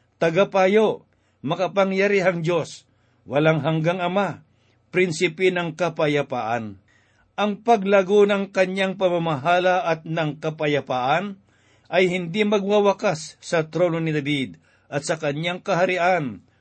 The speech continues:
upang itatag at upang alalayan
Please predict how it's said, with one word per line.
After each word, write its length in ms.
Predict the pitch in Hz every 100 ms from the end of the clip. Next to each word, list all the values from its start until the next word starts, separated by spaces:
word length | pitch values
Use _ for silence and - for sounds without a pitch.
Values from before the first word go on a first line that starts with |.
| _ -
upang 400 | 180 202 202 214
itatag 560 | 170 170 - 190 185
at 160 | 175 160
upang 480 | 175 175 175 165 156
alalayan 960 | 165 151 139 127 135 156 147 127 104